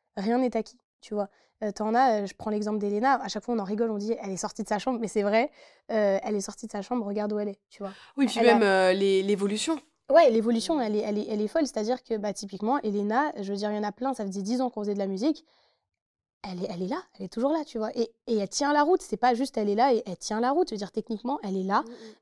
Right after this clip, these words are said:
Speaker 1: Euh, musicalement, elle est là. En interprétation, elle est là. Elle a fait sa, sa, enfin, sa première scène à l'Élysée. C'est fou quand même, tu vois. Il y a un truc de, moi, j'ai quand même fait pas mal de scènes avant de venir. C'était des petites scènes, en effet, mais ça te prépare quand même psychologiquement.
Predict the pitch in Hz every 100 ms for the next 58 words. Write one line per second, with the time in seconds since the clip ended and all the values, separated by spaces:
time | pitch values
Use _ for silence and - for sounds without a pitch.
0 | 233 226 214 208 208 214 226 226 233 240
1 | 233 202 220 254 220 220 - 220 220 262
2 | 233 202 208 302 _ _ _ 202 190 175
3 | 262 208 196 - 196 _ - - 202 196
4 | 196 - 240 247 240 220 - 269 277 202
5 | 208 233 233 269 _ _ _ _ _ _
6 | _ _ - - 208 359 302 277 285 247
7 | - 226 247 - - _ - 247 240 247
8 | - 285 247 233 233 285 254 220 208 220
9 | 220 220 262 240 233 220 226 294 262 214
10 | 214 208 214 233 320 247 214 202 202 226
11 | - 240 240 - 220 220 - 302 247 220
12 | - 262 294 - 247 240 226 - 240 233
13 | 226 247